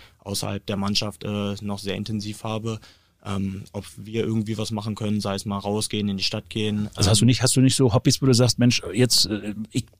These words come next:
Speaker 2: als Beispiel, du gehst meinetwegen, äh, Boot fahren oder gehst, äh, häkelst, strickst, ich weiß es nicht, was es so alles gibt. Gibt's da
Speaker 1: Mhm.
Speaker 2: irgendwas?
Speaker 1: Nee, nichts speziell. Also ich lese ganz gerne, aber das dann auch eher Richtung Abend, äh,
Speaker 2: Ja.
Speaker 1: vorm zu Bett gehen. Und sonst,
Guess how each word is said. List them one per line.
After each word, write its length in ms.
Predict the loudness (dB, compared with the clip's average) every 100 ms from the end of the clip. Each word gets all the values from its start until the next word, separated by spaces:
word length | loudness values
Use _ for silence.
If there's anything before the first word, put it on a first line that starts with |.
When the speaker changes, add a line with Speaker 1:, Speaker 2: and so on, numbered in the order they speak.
| -12
Speaker 2:
als 140 | -6
Beispiel, 400 | 0 2 4 4
du 120 | 2 0
gehst 380 | 0 -2 -4 -12 _
meinetwegen, 800 | -8 -2 0 2 2 4 6 4
äh, 420 | 2 2 2 0 -4 -8 -8
Boot 440 | -6 2 4 4
fahren 360 | 4 4 2 2
oder 260 | 2 2
gehst, 400 | 4 2 2 -2 0
äh, 240 | 2 2 0 -10 -12 -8 0
häkelst, 500 | 6 6 6 4 4
strickst, 380 | 2 2 0 0
ich 120 | 2
weiß 160 | 4 6
es 80 |
nicht, 140 | 4 4
was 80 | 4
es 60 | 4
so 80 |
alles 160 | 2 2
gibt. 160 | 2 2
Gibt's 160 | 4
da 80 | 6
Speaker 1:
Mhm. 60 | 6
Speaker 2:
irgendwas? 320 | 4 4 2
Speaker 1:
Nee, 240 | 2 2
nichts 200 | 2 0
speziell. 440 | -2 -2 -4 -4 -4
Also 160 | -4
ich 160 | -8 -4
lese 300 | -2 0 0
ganz 200 | -2 -2
gerne, 280 | 0 0 0
aber 140 | -2
das 160 | -4 -4
dann 140 | -4
auch 200 | -4 -6
eher 260 | -6 -6 -6
Richtung 380 | -8 -6 -6 -4
Abend, 440 | -4 -2 -2 -4
äh, 180 | -2 2
Speaker 2:
Ja. 80 | 4
Speaker 1:
vorm 220 | 2 -4
zu 120 | -4
Bett 240 | -6 -6 -2
gehen. 340 | 0 2 0 -4 -20 _ -8
Und 180 | -4
sonst, 380 | -2 0 -2 -4